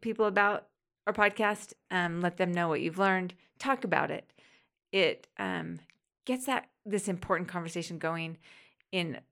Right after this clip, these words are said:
all the different circles. And what we're finding is that most people find out about our podcast through word of mouth, which is really cool. And it's a huge, a huge, um, reminder to us that we're, that we're on the right track.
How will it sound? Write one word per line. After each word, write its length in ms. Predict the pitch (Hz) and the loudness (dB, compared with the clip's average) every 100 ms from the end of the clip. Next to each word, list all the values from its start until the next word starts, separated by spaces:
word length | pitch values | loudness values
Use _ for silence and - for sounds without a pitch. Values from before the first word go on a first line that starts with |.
| - | -2
all 120 | 180 | 0
the 80 | 175 | 0
different 280 | 160 - - | -2 -6 -10
circles. 460 | 156 139 143 - - _ | -8 -8 -8 -12 -20 _
And 400 | 175 165 165 160 | -4 -2 -2 -4
what 180 | - 175 | 2 4
we're 120 | 185 | 4
finding 380 | 196 190 185 185 | 2 0 0 0
is 140 | 180 175 | -2 -4
that 140 | - | -6
most 180 | 165 170 | -6 -6
people 240 | 196 196 | -6 -6
find 500 | 185 165 180 247 285 - _ _ - | -4 -2 -2 -4 -6 -12 _ _ -4
out 260 | 196 - - | 0 0 0
about 280 | 185 170 | 2 2
our 100 | 175 | 2
podcast 460 | 180 180 175 175 170 | 2 -2 -2 -6 -6
through 140 | - | -6
word 180 | 165 160 | -4 -4
of 120 | 156 | -4
mouth, 320 | 147 151 - _ _ - - _ _ - | -6 -8 -10 _ _ -20 -20 _ _ -6
which 100 | 190 | -2
is 300 | 175 165 175 | -2 -4 -2
really 240 | 170 160 | 2 2
cool. 300 | 160 165 196 | 2 0 0
And 200 | 165 165 | -2 -6
it's 120 | 156 | -6
a 40 | 151 | -8
huge, 240 | 156 151 - _ _ - | -8 -12 -18 _ _ -8
a 80 | 160 | -6
huge, 500 | 156 170 160 165 - - | -2 -2 -4 -8 -16 -12
um, 360 | 160 151 143 - _ _ _ _ _ - - _ _ _ | -10 -8 -12 -16 _ _ _ _ _ -20 -20 _ _ _
reminder 440 | 214 214 190 208 233 | -4 2 2 4 4
to 100 | 240 | 4
us 140 | 247 | 2
that 180 | 247 156 | -2 -2
we're, 280 | 180 175 175 - _ _ _ _ _ - | 0 0 -2 -8 _ _ _ _ _ -6
that 80 | 185 | 0
we're 60 | |
on 120 | 170 | 0
the 80 | 160 | 0
right 160 | 135 - | -6 -8
track. 440 | - 87 - - | -6 -6 -8 -20